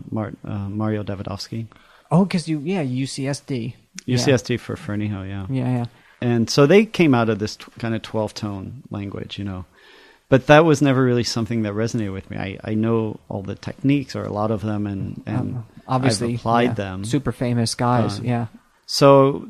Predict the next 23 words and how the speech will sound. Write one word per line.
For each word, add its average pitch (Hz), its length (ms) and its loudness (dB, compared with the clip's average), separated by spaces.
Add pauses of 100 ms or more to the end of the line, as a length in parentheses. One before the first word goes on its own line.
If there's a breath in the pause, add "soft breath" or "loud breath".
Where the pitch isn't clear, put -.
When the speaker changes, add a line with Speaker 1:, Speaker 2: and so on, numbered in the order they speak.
Speaker 1:
that 147 140 4
was 147 180 4
also 139 260 2
the 120 140 -2
beginning 123 480 2
of, 113 100 0
like, 110 260 -2
me 127 200 2
getting 117 300 2
into 110 340 -2
this 104 180 -6
space - 640 -6
where, 107 300 -4 (580 soft breath)
s-, - 360 -8
you 123 240 0
know, 117 160 2
like, 110 220 -2
finding 131 500 0
harmonies 113 500 -2
that 104 180 -6
really 110 580 0
resonate. 101 880 -6
And, 107 260 -6